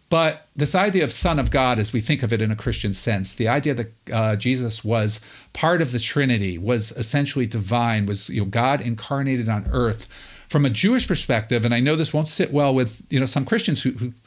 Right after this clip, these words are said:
uh, understandably see it that way from their perspective, but from a Jewish perspective,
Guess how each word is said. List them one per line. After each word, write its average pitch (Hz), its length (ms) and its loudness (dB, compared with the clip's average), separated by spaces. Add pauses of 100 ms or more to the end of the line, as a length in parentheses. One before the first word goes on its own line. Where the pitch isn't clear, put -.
uh, - 160 -12
understandably 151 640 2
see 196 420 -2
it 262 140 -2
that 113 180 0
way 110 100 2
from 113 160 -4
their 117 120 0
perspective, 120 520 -2
but 101 120 -4
from 117 160 -2
a 110 40 0
Jewish 170 440 0
perspective, 107 680 -2